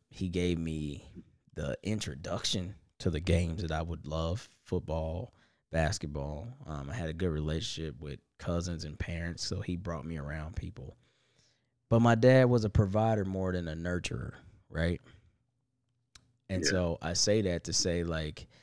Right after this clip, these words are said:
Speaker 1: I don't think that he would directly be like, "Oh, I can work or I can go watch my son." But when you eight, nine years old, you can't help but to feel like,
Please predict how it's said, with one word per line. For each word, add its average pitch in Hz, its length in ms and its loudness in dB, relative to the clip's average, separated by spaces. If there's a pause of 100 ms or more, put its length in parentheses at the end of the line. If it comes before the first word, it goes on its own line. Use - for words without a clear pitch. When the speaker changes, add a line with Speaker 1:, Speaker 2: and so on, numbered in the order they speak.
(400)
Speaker 1:
I 113 100 6
don't 110 260 2
think 101 200 -2
that 87 140 0
he 98 160 0
would 85 200 -2
directly 78 640 -2
be 76 240 -2
like, 65 340 -8
"Oh, 92 280 -2
I 73 140 -4
can 87 220 -8
work 107 280 -2
or 82 120 0
I 78 80 0
can 82 160 -8
go 78 140 0
watch 73 280 -4
my 58 140 -10
son." - 320 -8 (960)
But 113 160 4
when 107 160 4
you 101 160 4
eight, 104 260 2
nine 98 300 0
years 90 260 2
old, 104 200 4
you 87 80 -2
can't 90 260 -2
help 98 280 0
but - 140 -8
to - 60 -8
feel 101 360 2
like, 69 320 -2